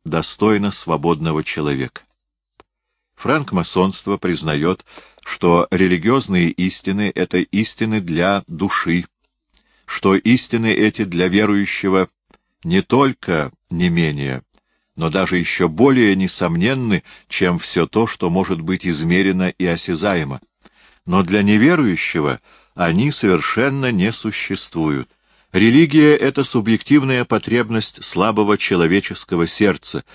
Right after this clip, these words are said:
и именно потому не может быть предметом споров. Ибо вопрос о нравственном достоинстве человека решается не тем, во что он верит, но тем, как он верит.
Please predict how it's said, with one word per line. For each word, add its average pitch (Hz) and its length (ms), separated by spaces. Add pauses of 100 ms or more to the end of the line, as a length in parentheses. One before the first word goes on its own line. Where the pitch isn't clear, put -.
(200)
и 90 160
именно 90 480
потому 92 640 (260)
не 85 160
может 117 340
быть 107 300
предметом 80 640
споров. - 600 (460)
Ибо 95 220
вопрос 90 640
о 95 100
нравственном 82 760
достоинстве 82 760
человека 113 640 (300)
решается 78 920 (120)
не 76 220
тем, 127 480 (720)
во 107 180
что - 300
он 104 140
верит, 98 460 (120)
но 76 160
тем, 101 420 (180)
как - 380
он 64 240 (100)
верит. 67 480